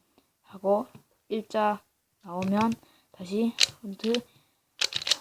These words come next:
트위스트 한 번 하고 다시 내려주면 십자 다 맞는 거. 근데 자, 이거 말고 다른 예배형 있다는 게 있어요. 잠시만요. 그거 끼고 오도록 하겠습니다.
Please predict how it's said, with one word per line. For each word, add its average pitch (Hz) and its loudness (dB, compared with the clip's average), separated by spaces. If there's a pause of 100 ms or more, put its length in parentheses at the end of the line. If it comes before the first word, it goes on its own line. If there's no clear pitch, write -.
(500)
트위스트 - -4
한 214 4
번 214 6
하고 233 2
다시 196 -4
내려주면 175 -4
십자 - -10
다 175 -6
맞는 175 -4
거. 160 -4 (880)
근데 208 -2
자, 190 0
이거 262 6
말고 185 6 (1900)
다른 277 10 (140)
예배형 240 12
있다는 185 8
게 165 -2
있어요. - -12
잠시만요. 170 -10
그거 170 -10
끼고 226 0
오도록 160 2
하겠습니다. - -2